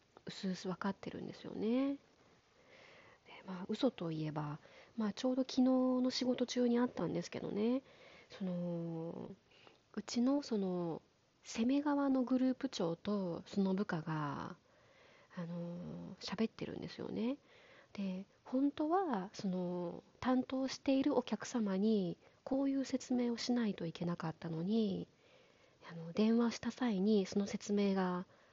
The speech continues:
漏れていて、要は説明ができていないと。で、その部下の子はまっすぐな子なので、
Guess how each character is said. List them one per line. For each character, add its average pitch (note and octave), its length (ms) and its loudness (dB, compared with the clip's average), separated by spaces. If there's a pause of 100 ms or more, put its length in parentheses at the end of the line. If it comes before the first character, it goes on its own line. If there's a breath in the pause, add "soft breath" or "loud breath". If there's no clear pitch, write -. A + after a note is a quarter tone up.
(400 soft breath)
漏 A3 100 4
れ F#3+ 120 4
て D3 160 -2
い C#3+ 120 -4
て、 F#3 500 2 (320)
要 A#3 100 2
は E3+ 80 -2
説 - 280 -4
明 B3+ 160 6
が A3+ 120 2
で B3+ 100 4
き - 100 -6
て - 100 -4
い D3 100 0
な E3+ 140 2
い D3+ 80 0
と。 - 240 -10 (840 soft breath)
で、 G3 480 -4 (460 loud breath)
そ - 140 -6
の F#3 120 -2
部 F#3+ 160 0
下 F4+ 140 -2
の B3+ 140 4
子 G3+ 160 -4
は G#3 520 0
ま G3 140 4
っ - 20 0
す - 200 -2
ぐ A3+ 120 4
な E3+ 120 4
子 F3 160 -2
な D#3+ 120 0
の D#3 140 -2
で、 F#3+ 360 2